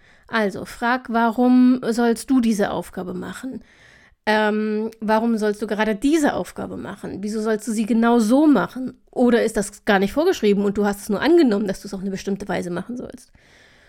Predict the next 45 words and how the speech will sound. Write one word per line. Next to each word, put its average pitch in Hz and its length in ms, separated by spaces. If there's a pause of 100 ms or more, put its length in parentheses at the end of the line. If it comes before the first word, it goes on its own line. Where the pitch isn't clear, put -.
(160)
Wo 233 240
gibt 254 220
es 247 80
Spielraum 294 400
für 208 140
dich, 190 200
eigene 262 260
Entscheidungen 175 420
zu 233 100
treffen? - 380 (340)
Also 233 240
stell 269 220
ganz 302 200
viele 262 200
Fragen 285 340
und 294 140
hol 285 100
dir 277 100
die 247 100
Informationen, 247 1040
denn 240 420
auch 226 200
diese 262 300
Informationsbeschaffung 220 1300 (360)
gibt - 280
dir 285 120
wieder 262 180
ein 247 100
Stück 254 240
Kontrolle 262 500
zurück. - 480 (540)
Und 226 120
im 214 120
besten 277 320
Fall 285 420 (140)
bringt 262 280
es 262 100
sogar 240 260
noch 233 160
ein 214 60
paar 226 160
unerwartete 269 500
neue 233 240
Freiheiten 240 560
zutage, 226 560